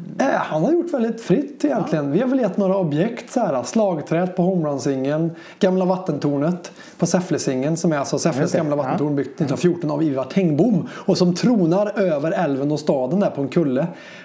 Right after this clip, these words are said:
Speaker 1: på västra sidan av älven. Eh, eller landmärke för alla som åkt förbi Säffle så ser man vattentornet där till söder. Eh, från vars topp man också ser Vänern, så det är verkligen en liksom symbol för stan.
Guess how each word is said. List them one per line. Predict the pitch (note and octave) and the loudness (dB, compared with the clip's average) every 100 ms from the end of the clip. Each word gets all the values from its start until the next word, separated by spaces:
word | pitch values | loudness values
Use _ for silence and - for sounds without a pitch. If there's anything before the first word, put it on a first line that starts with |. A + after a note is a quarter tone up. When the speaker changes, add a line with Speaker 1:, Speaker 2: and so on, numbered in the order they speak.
| - | -2
Speaker 1:
på | C#3+ | 0
västra | E3 - D#3 | 0 -2 -2
sidan | D#3+ D3 C3 | 0 0 0
av | E3 | 0
älven. | D3+ A#2 A2+ A#2 - | 0 0 -2 -4 -2
Eh, | |
eller | C#3 C3+ C#3 F3 | -2 -2 0 2
landmärke | E3 D#3 C3 A2+ - F3 | 2 0 -2 -4 0 2
för | F3+ | 2
alla | D#3 B2 | 0 -2
som | C#3 | -4
åkt | E3+ - | -6 0
förbi | D3+ D#3 | 0 2
Säffle | G#3 F#3 C#3 | 0 -2 -4
så | D3+ | -2
ser | D#3 | -2
man | C#3 | 0
vattentornet | G3 F#3 D3 C#3+ C3+ | 0 0 -2 -2 -2
där | |
till | C#3 | -4
söder. | - C3+ C3+ F3+ F3 - - - - - | -2 0 0 -2 -4 -16 -20 -20 -20 -6
Eh, | D#3+ C#3+ C3 C#3 B2 B2 B2 C3+ E3+ | -2 -2 -2 -4 -4 -6 -6 -8 -2
från | - A3+ F3 | 2 4 4
vars | F3+ | 0
topp | - F#3+ - | 0 -2 0
man | D3+ | -2
också | C#3 - | -2 -2
ser | A#2+ - A#2+ | -2 0 0
Vänern, | G2+ D#3 G#2+ A#2 E3 | 0 0 -2 -2 -2
så | E3 D3 | -2 -2
det | |
är | |
verkligen | D3+ D3 C3+ C#3+ | 0 -2 -4 -4
en | |
liksom | D3 - B2+ | -4 -4 -4
symbol | - C#3+ C#3+ | 0 0 0
för | C#3 D3 | -2 -4
stan. | C#3+ D#3+ | -2 -2